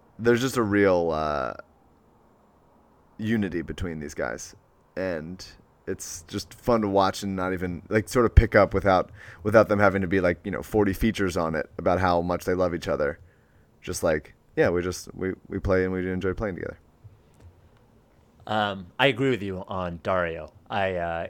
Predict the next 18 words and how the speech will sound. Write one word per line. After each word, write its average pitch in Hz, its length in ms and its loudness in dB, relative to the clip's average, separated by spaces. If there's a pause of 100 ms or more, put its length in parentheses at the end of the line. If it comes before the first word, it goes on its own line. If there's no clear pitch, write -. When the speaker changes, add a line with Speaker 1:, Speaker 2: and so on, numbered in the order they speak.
Speaker 2:
it, 131 240 -2
it's 127 120 -6
hard 156 380 0
to 117 80 -12
take 120 260 -8
your 113 120 -2
eyes 104 300 -2
off 90 240 -6
him 87 180 -8
when 85 100 -10
he's 90 200 -12
on 87 140 -6
the 85 60 -10
court. 90 440 -8
Speaker 1:
<laughs> 135 100 -12
Yeah. - 260 -16 (340)
Speaker 2:
Like, 123 160 -4 (460)
the, 156 140 -2